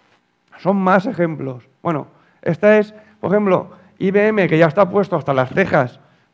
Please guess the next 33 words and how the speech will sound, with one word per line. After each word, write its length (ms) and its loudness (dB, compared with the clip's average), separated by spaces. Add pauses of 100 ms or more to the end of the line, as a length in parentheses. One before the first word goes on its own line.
de 160 2
blockchain. 720 0
Si 80 -8
os 60 -6
fijáis, 260 -4
es 80 -6
una 140 -2
gran 200 2
empresa 580 -2 (680)
que 100 -4
está 160 0
detrás 340 4
de 100 2
la 60 0
tecnología 340 -2
blockchain. 560 -6 (400)
Y 100 0
os 100 2
enseña, 540 0 (180)
ahí 100 -8
tenéis 200 -2
el 120 0
link, 300 -4 (140)
luego 560 0
los 160 -8
colgaremos, 640 -4 (600)
casos 320 4
de 100 4
uso 520 0 (340)
de 80 0
la 60 0
tecnología 420 0
blockchain. 560 0